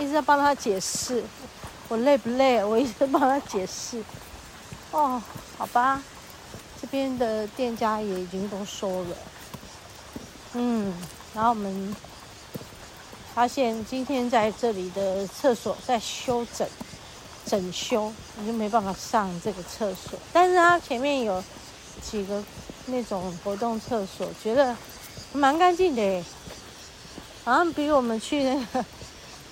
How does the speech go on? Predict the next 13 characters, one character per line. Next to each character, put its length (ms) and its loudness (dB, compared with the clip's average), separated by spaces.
圣 160 6
母 480 0
教 240 8
堂 200 -4
的 320 2
好 120 -2
像 240 2
要 160 6
再 240 2
更 220 -4
干 260 -4
净 180 -6
一 60 -8